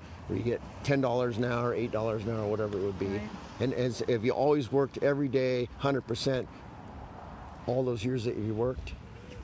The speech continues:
Speaker 2: As best I have been able to.
Speaker 1: Uh-huh. Have there been any times when you've goofed off and played games or whatever,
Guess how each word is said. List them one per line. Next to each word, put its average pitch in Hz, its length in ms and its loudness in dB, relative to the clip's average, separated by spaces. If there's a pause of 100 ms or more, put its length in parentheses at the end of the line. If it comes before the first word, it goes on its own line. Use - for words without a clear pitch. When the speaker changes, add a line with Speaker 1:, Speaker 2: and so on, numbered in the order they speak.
Speaker 2:
As 214 100 -4
best 247 240 -2
I 247 60 -2
have 226 280 -2 (160)
been 214 120 2
able 185 260 0
to. 180 300 -2
Speaker 1:
Uh-huh. 113 380 0 (120)
Have 113 100 2
there 113 200 4
been 123 240 2
any 113 120 0
times 117 320 2
when 110 140 0
you've 104 180 0
goofed 113 280 0
off 104 300 0
and 98 180 0 (100)
played 113 260 0
games 101 360 0
or 107 80 2
whatever, 98 480 0